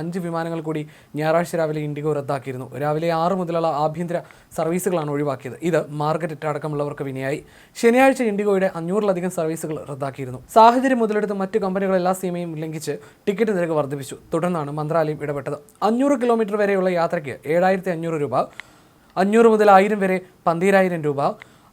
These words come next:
ആയിരം മുതൽ ആയിരത്തി അഞ്ഞൂറ് വരെ പതിനയ്യായിരം രൂപ, ആയിരത്തി അഞ്ഞൂറിന് മുകളിലുള്ള ടിക്കറ്റുകൾക്ക് പതിനെണ്ണായിരം രൂപ എന്നിങ്ങനെ പരിധി നിശ്ചയിച്ചു. പ്രതിസന്ധിയിലായ റൂട്ടുകളിലാണ് ഇത് ബാധകമാകുക. ദിവസങ്ങളായി തുടരുന്ന പ്രതിസന്ധിയിലേക്ക് നയിച്ച കാരണങ്ങൾ എന്താണെന്ന് ഔദ്യോഗികമായി വിശദീകരിക്കാൻ ഇൻഡിഗോ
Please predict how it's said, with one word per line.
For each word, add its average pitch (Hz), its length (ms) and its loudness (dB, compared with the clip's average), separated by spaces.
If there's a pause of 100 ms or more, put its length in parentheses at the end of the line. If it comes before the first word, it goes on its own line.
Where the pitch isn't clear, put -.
(120)
ആയിരം 240 240 6
മുതൽ 220 200 4
ആയിരത്തി 202 320 0
അഞ്ഞൂറ് 190 280 0
വരെ 170 140 0 (420)
പതിനയ്യായിരം 196 600 4
രൂപ, 156 100 0 (680)
ആയിരത്തി 247 280 4
അഞ്ഞൂറിന് 214 360 0
മുകളിലുള്ള 185 400 0
ടിക്കറ്റുകൾക്ക് 175 540 -2
പതിനെണ്ണായിരം 180 580 2
രൂപ 160 100 0 (120)
എന്നിങ്ങനെ 175 380 -4
പരിധി 190 320 0
നിശ്ചയിച്ചു. 147 420 -8 (400)
പ്രതിസന്ധിയിലായ 262 760 6
റൂട്ടുകളിലാണ് 190 560 2
ഇത് 160 160 -8
ബാധകമാകുക. 147 540 0 (180)
ദിവസങ്ങളായി 196 520 0
തുടരുന്ന 175 360 -4
പ്രതിസന്ധിയിലേക്ക് 170 680 -6
നയിച്ച 165 320 -4
കാരണങ്ങൾ 165 440 -4
എന്താണെന്ന് 160 360 -2 (440)
ഔദ്യോഗികമായി 214 540 0
വിശദീകരിക്കാൻ 180 560 -4
ഇൻഡിഗോ 165 280 -4